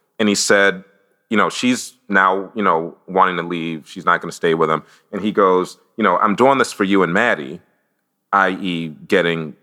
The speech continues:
sober. And, um, on, on the one hand, it was almost like, you know, he was using that as a manipulation tactic, you know, but then on the other hand,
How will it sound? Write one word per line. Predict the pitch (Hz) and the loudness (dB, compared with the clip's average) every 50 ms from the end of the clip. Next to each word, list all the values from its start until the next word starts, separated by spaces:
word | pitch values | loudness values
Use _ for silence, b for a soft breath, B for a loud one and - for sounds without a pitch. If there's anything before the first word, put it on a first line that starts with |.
| _ _ - | _ _ -20
sober. | - - - 143 143 135 104 85 - - - - _ _ _ _ _ _ _ _ _ _ _ _ - | -10 -2 2 2 2 4 2 2 0 0 -2 -6 _ _ _ _ _ _ _ _ _ _ _ _ -4
And, | 101 98 95 92 92 92 90 87 90 92 90 85 _ _ - | -2 0 0 2 2 2 0 0 -2 -6 -10 -12 _ _ -2
um, | 90 90 87 87 85 82 82 82 82 82 82 _ _ _ _ _ _ _ _ _ _ _ _ _ _ _ _ - | 0 2 4 4 4 2 0 -4 -10 -12 -16 _ _ _ _ _ _ _ _ _ _ _ _ _ _ _ _ 0
on, | 139 127 117 113 - | 2 2 0 -2 -2
on | 123 117 | -2 0
the | 110 | 0
one | 104 98 110 131 151 165 | 0 2 2 2 2 2
hand, | 170 131 123 104 92 87 82 85 85 85 85 | 0 -4 -6 -4 -4 -2 -2 -4 -4 -6 -6
it | - 113 107 | -6 -6 -4
was | 101 92 - | -4 0 0
almost | 117 127 135 143 135 - - | 0 2 2 0 0 0 0
like, | 104 92 90 87 85 - - _ _ - | 2 2 2 2 -2 -6 -12 _ _ -8
you | - 107 | -4 0
know, | 98 92 87 87 90 85 _ _ | 2 2 2 0 -2 -4 _ _
he | _ - 113 | _ -6 -2
was | 104 98 87 - - | -2 -2 -2 -2 -2
using | 101 113 113 90 101 101 95 | -2 -2 -2 0 0 0 0
that | 90 87 85 85 78 - - | 2 2 2 0 0 -2 -2
as | 95 85 - | -2 -2 0
a | 85 | -2
manipulation | 87 87 87 90 - - 85 80 90 101 123 131 - - 92 - | -2 0 -2 -2 -2 -4 -4 0 0 2 0 0 -2 -4 -6 -4
tactic, | - 76 69 67 67 - - 71 65 - _ _ _ _ _ _ _ _ _ _ _ - | -2 0 0 0 -2 -2 -4 -4 -4 -6 _ _ _ _ _ _ _ _ _ _ _ -4
you | - 98 | 0 2
know, | 95 90 87 | 2 2 2
but | 76 101 - | 0 -2 0
then | - 104 98 98 101 | 0 0 0 0 -2
on | - 110 95 90 | -4 -2 -2 -2
the | 90 90 90 92 | -2 -4 -2 0
other | 113 147 180 208 165 | 0 2 2 2 -2
hand, | 110 90 98 87 85 85 82 80 80 78 78 80 78 _ | -4 -4 -6 -4 -4 -4 -4 -4 -4 -6 -6 -10 -14 _